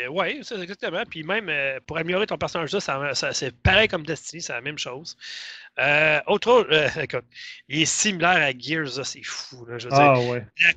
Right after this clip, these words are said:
Speaker 1: course, euh, de la manière que tu peux pas, tu peux pas monter. Ah, on est en deux mille vingt et un, ça, j'ai trouvé ça un peu ordinaire. Ton, ton personnage peut pas sauter, il peut pas monter.
Speaker 2: <laughs> Ouais, mais
Speaker 1: S'il
Speaker 2: c'est le
Speaker 1: monte,
Speaker 2: style.
Speaker 1: ben,
Speaker 2: C'est le
Speaker 1: ouais,
Speaker 2: style.
Speaker 1: c'est, c'est du Gears, Scott. Écoute, tu cours en ligne droite, c'est pareil comme Gears of War.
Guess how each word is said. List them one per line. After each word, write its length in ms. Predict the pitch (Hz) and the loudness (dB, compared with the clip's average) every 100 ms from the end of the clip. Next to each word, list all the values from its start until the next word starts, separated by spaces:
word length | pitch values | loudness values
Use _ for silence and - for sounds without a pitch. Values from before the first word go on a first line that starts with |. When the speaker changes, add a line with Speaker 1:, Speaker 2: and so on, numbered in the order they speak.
| _ | _
Speaker 1:
course, 600 | - 196 190 - - - 143 | -2 -2 -2 -6 -12 -12 -10
euh, 280 | 135 131 | -8 -8
de 60 | 131 | -6
la 100 | 147 | -4
manière 300 | 156 170 180 | -2 0 0
que 100 | 165 | -4
tu 160 | - - | -8 -8
peux 140 | 143 | -10
pas, 340 | - 180 170 | -4 0 0
tu 100 | - | 0
peux 120 | - 139 | -6 2
pas 140 | 175 | 2
monter. 500 | 175 156 131 160 170 | 2 -2 -2 -4 -2
Ah, 300 | 139 143 135 | 0 0 0
on 80 | 139 | -2
est 120 | 139 | 0
en 100 | 165 | 0
deux 100 | 165 | 0
mille 160 | 208 240 | -2 -2
vingt 240 | 170 139 | -4 -4
et 40 | 135 | -4
un, 120 | 131 | -6
ça, 140 | 151 | -6
j'ai 120 | 175 147 | -6 -8
trouvé 160 | 135 | -8
ça 120 | 165 | -6
un 20 | 151 | -2
peu 120 | 151 | -2
ordinaire. 280 | 127 151 156 | -2 -4 -4
Ton, 220 | 135 123 | -8 -6
ton 160 | 147 | -4
personnage 260 | 185 185 220 | -2 2 0
peut 80 | 135 | 0
pas 140 | 214 | -4
sauter, 400 | - 170 135 131 | -2 -2 -2 -4
il 100 | 143 | -6
peut 100 | 131 | 0
pas 140 | 160 226 | 2 2
monter. 400 | 190 135 - 127 | 2 0 -2 -4
Speaker 2:
<laughs> 0 | |
Ouais, 80 | 135 - - - - - - | -4 -6 -12 -12 -12 -12 0
mais 80 | 139 | 2
Speaker 1:
S'il 160 | 131 | 4
Speaker 2:
c'est 80 | 214 | 6
le 60 | 170 | 6
Speaker 1:
monte, 220 | 220 240 | 6 4
Speaker 2:
style. 340 | - 143 131 117 | 0 0 0 -2
Speaker 1:
ben, 160 | 123 123 | -10 -10
Speaker 2:
C'est 160 | - 143 | -6 0
le 120 | 139 | 4
Speaker 1:
ouais, 180 | 180 127 | 4 4
Speaker 2:
style. 220 | - 123 | -2 -2
Speaker 1:
c'est, 0 | |
c'est 300 | - 165 135 | -4 -4 -6
du 100 | 143 | 2
Gears, 140 | 214 190 | 2 2
Scott. 300 | - 196 185 139 | 0 -2 -2 -6
Écoute, 240 | - 180 - | -4 -6 -6
tu 100 | - | -4
cours 400 | 175 226 240 - - - 139 | 0 0 -2 -12 -16 -4 2
en 80 | |
ligne 180 | 156 160 | 2 2
droite, 220 | 156 190 - | 0 -2 -2
c'est 80 | 135 | -2
pareil 200 | 156 185 | 0 0
comme 200 | 156 131 | -2 -4
Gears 200 | 156 147 | -4 -4
of 200 | 127 127 | -6 -6
War. 260 | 135 156 | -6 -6